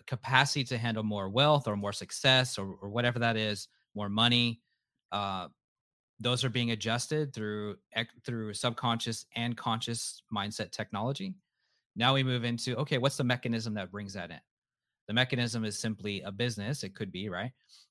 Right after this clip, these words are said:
Um, we specifically do online business, all pretty much high ticket.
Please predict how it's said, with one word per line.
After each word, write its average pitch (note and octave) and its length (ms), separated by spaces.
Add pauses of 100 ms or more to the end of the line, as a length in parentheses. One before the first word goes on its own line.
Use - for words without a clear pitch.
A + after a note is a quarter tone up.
(160)
Um, G2 360 (260)
we C3+ 160
specifically A2 560
do F#2+ 200 (100)
online A2+ 340
business, G#2 480 (180)
all B2+ 500
pretty A2+ 180
much G2+ 200
high G2 220
ticket. A#2 420